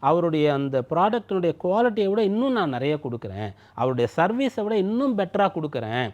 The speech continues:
அப்போ அவரை விட சீக்கிரமாக என்னுடைய சர்வீஸை செய்து கொடுக்குறேன், அப்படி சொன்னா பரவாயில்ல.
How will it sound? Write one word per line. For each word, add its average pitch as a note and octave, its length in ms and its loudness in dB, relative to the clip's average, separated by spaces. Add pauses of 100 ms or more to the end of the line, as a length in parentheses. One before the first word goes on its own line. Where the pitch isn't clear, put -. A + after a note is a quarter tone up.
(300)
அப்போ D#3+ 300 0
அவரை F3+ 320 4
விட G#3 200 2
சீக்கிரமாக B3+ 680 -2
என்னுடைய F#3 360 0
சர்வீஸை F3 420 -2
செய்து D#3 280 -2
கொடுக்குறேன், C3+ 420 -4
அப்படி A3 240 -4
சொன்னா F#3+ 320 -4
பரவாயில்ல. B2 520 -2